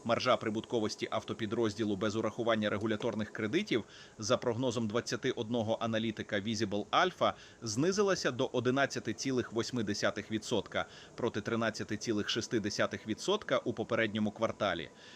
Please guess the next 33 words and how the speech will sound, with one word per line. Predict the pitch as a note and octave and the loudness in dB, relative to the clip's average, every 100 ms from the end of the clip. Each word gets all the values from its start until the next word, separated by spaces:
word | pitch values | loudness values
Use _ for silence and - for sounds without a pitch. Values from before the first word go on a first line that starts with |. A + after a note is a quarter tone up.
| - | -10
Якщо | G2 A2 - C3+ | -2 -2 0 -2
компанія | C3 A2 B2+ A#2+ A2 A2 | 0 0 2 2 0 -2
і | A2+ | -4
далі | G#2 A#2+ A2+ G2+ | 0 4 4 4
робитиме | G2+ G#2 A2 G#2+ G#2 | 0 0 0 0 -2
ставку | - A#2+ G#2+ - | 0 0 0 0
на | G#2 | -4
обсяги, | G#2 - G3 - A#2+ G#2 G2+ | 0 2 2 2 0 0 0
а | A2 | 0
не | G#2+ | 0
на | G#2 | 0
прибуток, | - G#2 C#3+ A3 D3+ - - - - | -2 -4 -2 -2 -2 -4 -16 -20 -6
цей | D#3 C#3+ | -2 -2
спад | - C#3+ C3+ | 2 2 2
лише | A2+ A2 A#2 | 0 0 -2
поглибиться. | A2 F#2+ G#2 F#2+ F#2 - C2+ - - G#2+ - - | -2 0 0 0 -4 -8 -10 -14 -20 -20 -16 -4
Минулого | B2 D#3 D3+ B2 | 0 2 2 2
року | E3 G#3 C#3 | 0 0 0
Tesla | D3 C#3+ C3+ | 0 2 2
відмовилася | A#2 A2 C#3 B2 A2+ G#2+ | 0 0 2 2 2 2
від | G#2+ G#2 | -2 -2
планів | - A#2 G#2+ F#2+ | 0 2 2 0
запуску | A#2 B2+ A#2+ - G#2+ | 2 2 0 -4 -6
повністю | - D3 C#3 B2 - A#2 | 0 0 0 -2 -2 0
нового | A2 A2+ A2 G2+ | 0 2 0 0
бюджетного | G#2+ G2+ A2 A2+ G#2 G#2 | 0 2 0 0 -4 -2
електрокара. | G#2+ G#2 - G#2+ A2+ F#2+ C#2 - - - - | 0 -2 -4 -2 0 0 -4 -10 -20 -20 -10
Замість | G#2 B2 A#2+ A#2 - | 2 2 2 -2 -4
цього | E3+ D#3 B2 | -2 0 2
вирішила | A#2+ B2 A#2+ A2+ | 2 2 0 -2
створювати | G#2+ - B2 B2 A2 A2 | -2 -2 0 2 0 -2
дешевші | G#2 - B2+ A#2 A#2+ | -2 0 0 0 0
модифікації | G#2+ G2+ - G2+ B2 | 0 0 -4 -2 -2